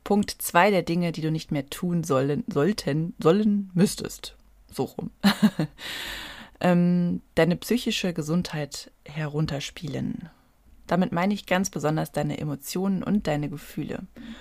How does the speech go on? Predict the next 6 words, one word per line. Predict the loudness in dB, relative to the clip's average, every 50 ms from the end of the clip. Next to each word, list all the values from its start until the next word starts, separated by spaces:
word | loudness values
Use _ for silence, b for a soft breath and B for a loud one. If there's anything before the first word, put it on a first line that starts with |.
| B B B B B B B B B
Und, | -8 -4 -2 -2 -2 -2 -4 -6 -8 -8
ähm, | -6 -6 -6 -4
ja, | -2 -4 -4
die | -4 -2 0 0 0
sind | 0 0 -2 -2 -6 -8 -16 -18 -20 -20 -20 -20 -20 -20 -20 -20 -20 _ -8
deine | -6 -6 -4 -6